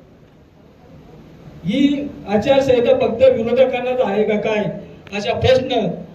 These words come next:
आता आम्हाला या ठिकाणी पडलेला आहे. परंतु साहेब, किती पण त्रास देऊ, आम्ही या ठिकाणी घाबरणार नाही. एक दिलाने, एक जीवाने. मग ते आमचे शिवसेना उद्धव बाळासाहेब ठाकरेंचा आमच्या या म-, मतदारसंघातला आमचा त्यांचा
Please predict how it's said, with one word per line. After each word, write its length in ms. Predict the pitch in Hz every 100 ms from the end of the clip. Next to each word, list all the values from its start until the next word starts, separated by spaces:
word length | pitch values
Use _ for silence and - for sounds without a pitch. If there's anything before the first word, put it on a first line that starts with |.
| -
आता 240 | 202 220
आम्हाला 300 | 208 240 269
या 120 | 262 247
ठिकाणी 240 | 254 240 -
पडलेला 320 | 220 220 240 233
आहे. 140 | 208 175 - - -
परंतु 300 | 220 226 247
साहेब, 260 | 240 233 233
किती 240 | 233 -
पण 200 | 269 262 262
त्रास 280 | 240 233
देऊ, 280 | 233 226 214 - 151 - - 196
आम्ही 180 | 214 226
या 140 | 220
ठिकाणी 340 | 220 214 214 220
घाबरणार 640 | 196 185 202 208 202 202
नाही. 300 | 202 196 233 262 - - - 202
एक 200 | 254 254
दिलाने, 360 | 247 240 226 226
एक 100 | 254
जीवाने. 460 | 247 233 226 214 196 175 - - 196
मग 160 | 214
ते 60 | 220
आमचे 320 | 220 220 226 220
शिवसेना 400 | 214 214 226 220
उद्धव 320 | 208 240 226
बाळासाहेब 400 | 220 220 226 226
ठाकरेंचा 500 | 233 202 220 220 233
आमच्या 220 | 226 240
या 140 | 214
म-, 180 | 214 214 214 - -
मतदारसंघातला 720 | 208 202 240 233 220 214 214 214
आमचा 200 | 214 214
त्यांचा 320 | 208 214